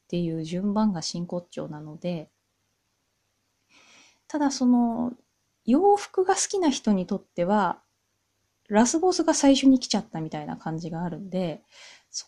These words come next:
こに関しては断捨離にちょっと軍配が上がるかなと。断捨離の場合は、えーっと、まず簡単なところから。例えば、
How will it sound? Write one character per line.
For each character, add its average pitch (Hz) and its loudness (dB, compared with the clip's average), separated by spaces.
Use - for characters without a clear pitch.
こ 339 -4
に 359 -6
関 370 -8
し - -4
て 294 0
は 302 2
断 254 4
捨 247 0
離 240 2
に 220 2
ち - -8
ょ - -6
っ 220 -8
と - -8
軍 160 -4
配 160 -6
が 160 -6
上 156 -10
が 165 -6
る 165 -6
か 147 -12
な - -12
と。 - -20
断 285 4
捨 285 -2
離 311 2
の 311 2
場 294 2
合 285 4
は、 294 2
え 196 -2
ー 185 -10
っ - -18
と、 175 -2
ま 311 4
ず 320 0
簡 247 6
単 247 6
な 240 6
と 226 -4
こ 226 0
ろ 220 2
か 165 -8
ら。 - -12
例 196 -4
え 160 -4
ば、 185 -4